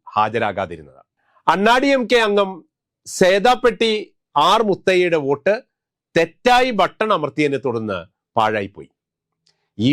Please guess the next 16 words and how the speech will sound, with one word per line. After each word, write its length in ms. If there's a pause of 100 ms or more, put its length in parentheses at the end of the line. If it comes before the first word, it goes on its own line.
(100)
വോട്ട് 320
കൂടി 200
കിട്ടിയിരുന്നെങ്കിൽ 560 (380)
പ്രമേയം 480 (460)
രണ്ട് 420
വോട്ടുകൾക്ക് 560 (300)
പരാജയപ്പെടുമായിരുന്നു. 840 (1000)
വോട്ടെടുപ്പിൽ 580
നിന്ന് 220
വിട്ടുനിൽക്കും 640 (220)
എന്ന് 240
പറഞ്ഞ 220 (360)
ബി 120 (120)
എസ് 180
പിയിലെ 320 (280)
അഞ്ചംഗങ്ങൾ 720